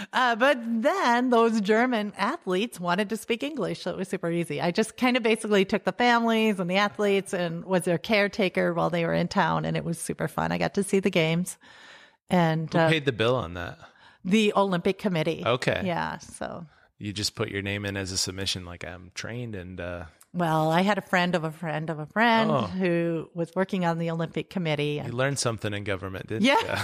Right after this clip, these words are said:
Speaker 2: you? <laughs>
Speaker 1: <laughs> exactly.
Speaker 2: So what happened then? What, when did you start your next
Speaker 1: Yeah.
Speaker 2: job?
Speaker 1: So I wanted to get hired by the Olympic Committee. So that was just a part-time job. And I wanted to get hired. And the next games were in Australia.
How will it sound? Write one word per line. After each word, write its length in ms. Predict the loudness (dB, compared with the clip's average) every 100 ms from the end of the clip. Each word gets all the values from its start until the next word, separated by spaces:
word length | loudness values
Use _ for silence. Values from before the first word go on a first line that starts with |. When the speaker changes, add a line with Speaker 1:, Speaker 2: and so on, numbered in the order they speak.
| -2
Speaker 2:
you? 80 | -2 2
<laughs> 0 |
Speaker 1:
<laughs> 100 | 0
exactly. 920 | 2 2 2 2 0 0 -2 -2 -6 -2 -4 -4 -6 -4 -6 -10 -14 -18 -20 _ -10
Speaker 2:
So 260 | -2 2 4
what 180 | 2 2
happened 400 | 0 -2 -4 -2
then? 260 | -2 -2 -2
What, 240 | -4 -4 -8
when 180 | -6 -4
did 180 | -4 -2
you 140 | -2
start 480 | -4 0 0 0 -4
your 100 | -8
next 580 | -6 -6 -6 -8 -10 -20 _ _
Speaker 1:
Yeah. 680 | 0 2 4 4 4 4 2
Speaker 2:
job? 100 | 0
Speaker 1:
So 140 | 2
I 100 | 4
wanted 380 | 4 2 2 -4
to 400 | -2 2 2 2
get 220 | 0 -2
hired 680 | -2 -2 0 2 2 0 0
by 140 | 0
the 160 | 0 -2
Olympic 400 | -2 -4 -6 -4
Committee. 400 | -4 -4 -6 -6
So 140 | 0
that 100 | 4
was 140 | 4 2
just 160 | 0
a 40 | -2
part-time 480 | -2 -2 2 2 2
job. 380 | 0 0 -2 -4
And 220 | 0 2 2
I 60 |
wanted 320 | 4 4 2
to 60 | 2
get 160 | 0 2
hired. 360 | 2 2 0 0
And 140 | 0
the 60 | 4
next 280 | 2 0 0
games 360 | 2 2 -2
were 100 | -4
in 100 | -2
Australia. 680 | -4 -4 2 4 6 4